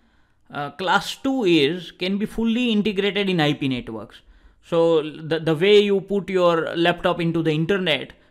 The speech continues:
similarly class two device could be, you know, put into the I P networks. It runs the full implementation of an I P stack on embedded devices, right? For example, is the smart power meter. So this is how your constraint devices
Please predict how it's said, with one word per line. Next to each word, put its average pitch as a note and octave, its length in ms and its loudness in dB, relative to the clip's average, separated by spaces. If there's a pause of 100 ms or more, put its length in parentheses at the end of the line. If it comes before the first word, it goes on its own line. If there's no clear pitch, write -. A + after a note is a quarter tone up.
similarly F3+ 520 0
class D#3 440 -2
two G#3+ 400 -2
device F3 360 -2
could E3+ 220 -6
be, E3 380 0
you F3 180 -8
know, D3+ 160 -4
put E3+ 280 -4
into D#3 320 -4
the E3+ 240 -2 (540)
I D#3 100 4
P D3+ 160 -4
networks. B2 540 -8 (440)
It F#3 300 -6
runs A3 300 2
the G#3 60 0
full B3 260 -2
implementation G#3 720 0
of F#3 100 -4
an F#3+ 80 -4
I E3 160 0
P F3 140 -6
stack D#3 500 -2
on E3 200 -4
embedded D#3+ 380 0
devices, B2+ 640 -10 (460)
right? F3+ 180 -8
For F3+ 140 -4
example, E3+ 480 -2
is E3 140 -4
the F#3+ 60 -6
smart D#3+ 400 -4
power C3+ 280 -4
meter. B2 260 -8
So E3 180 -8
this F3+ 200 -6
is F#3 100 -8
how F3+ 240 0
your E3+ 240 0
constraint E3 400 -6
devices D#3 640 -8